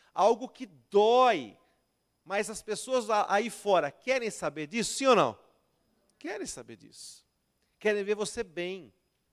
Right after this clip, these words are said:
E se você não estiver bem, se os teus olhos não estiverem brilhando, você não consegue resultado. Essa é a verdade. Por isso que o nosso Deus é um Deus de paz. Porque quem tem paz interior,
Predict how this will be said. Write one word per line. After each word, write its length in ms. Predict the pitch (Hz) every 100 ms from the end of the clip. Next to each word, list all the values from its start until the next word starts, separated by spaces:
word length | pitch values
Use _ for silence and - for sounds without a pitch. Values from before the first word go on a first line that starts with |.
| _ _ _ _
E 60 | 156
se 140 | 233
você 260 | 233 226 269
não 60 |
estiver 320 | 269 226 240
bem, 520 | 240 165 185 190 123 90 _ _ _ _
se 120 | - 180
os 60 |
teus 180 | - 202
olhos 220 | 220 247
não 60 | 233
estiverem 360 | 214 220 233 240
brilhando, 920 | 208 240 180 185 214 214 135 110 - _ _
você 180 | - 220
não 120 | 240
consegue 680 | 233 254 247 - 208 240 220
resultado. 560 | 185 180 135 - 117 - _ _ _ _ _ -
Essa 300 | 247 247 220
é 40 |
a 40 |
verdade. 500 | 165 151 120 - - _ _ _
Por 160 | - 214
isso 260 | 277 262 233
que 120 | 233
o 40 |
nosso 360 | 202 202 - 170
Deus 320 | 127 202 202
é 60 | 214
um 100 | 175
Deus 240 | 190 196
de 100 | 214
paz. 800 | - 160 151 135 - - - - _ _ _
Porque 280 | - 190 220
quem 240 | - 269 262
tem 260 | 262 254
paz 480 | - 220 247 269 202
interior, 720 | 202 196 185 147 175 202 110